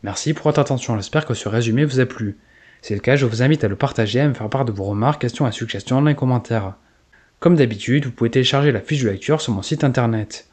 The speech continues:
Pour ceux qui souhaitent se procurer le livre, vous trouverez un lien affilié vers la page Amazon du produit en description.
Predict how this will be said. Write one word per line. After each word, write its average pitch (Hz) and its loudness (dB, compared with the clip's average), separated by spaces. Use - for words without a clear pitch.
Pour 98 -8
ceux - 0
qui 147 -4
souhaitent 151 2
se - -4
procurer 139 0
le 110 2
livre, 147 0
vous - -12
trouverez 131 0
un - 6
lien 139 4
affilié 143 0
vers 123 2
la 104 -2
page 139 2
Amazon 139 4
du 113 0
produit 113 -2
en 135 4
description. 117 -4